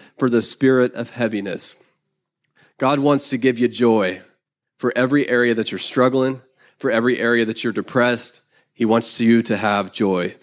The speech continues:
But I also want you to notice that the heaviness that we feel in life, it's not just circumstantial.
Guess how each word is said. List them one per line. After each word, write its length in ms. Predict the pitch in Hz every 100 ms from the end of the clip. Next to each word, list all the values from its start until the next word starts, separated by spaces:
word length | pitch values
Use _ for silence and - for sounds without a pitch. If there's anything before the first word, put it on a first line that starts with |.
| - - - _ -
But 100 | 147
I 20 |
also 200 | 208 247
want 200 | 208 202
you 60 | 180
to 60 |
notice 360 | 170 170 160 -
that 220 | 147 120
the 100 | 131
heaviness 600 | 117 156 165 170 175 170
that 120 | 147
we 80 | 131
feel 380 | - 139 143 131
in 200 | 127 110
life, 320 | 113 143 160 131
it's 140 | -
not 220 | 143 127
just 180 | 135 -
circumstantial. 840 | - 131 113 - 110 123 147 160